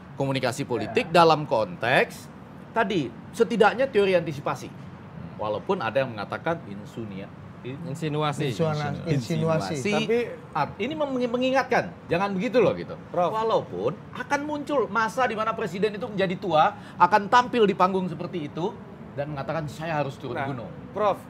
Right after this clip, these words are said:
Speaker 4: ini
Speaker 1: Ya kan?
Speaker 4: masalah menjadi tua ini saya agak problem.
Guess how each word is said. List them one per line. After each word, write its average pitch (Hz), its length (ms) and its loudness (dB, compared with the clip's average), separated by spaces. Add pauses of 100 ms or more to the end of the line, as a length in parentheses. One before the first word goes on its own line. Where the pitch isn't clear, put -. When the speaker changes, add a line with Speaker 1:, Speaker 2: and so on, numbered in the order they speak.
(140)
Speaker 4:
ini 190 180 0
Speaker 1:
Ya 254 120 4
kan? 202 160 2
Speaker 4:
masalah 196 520 4
menjadi 185 380 0
tua 165 380 4
ini 196 340 -4 (120)
saya 185 280 -4
agak 147 360 -4
problem. 151 440 -6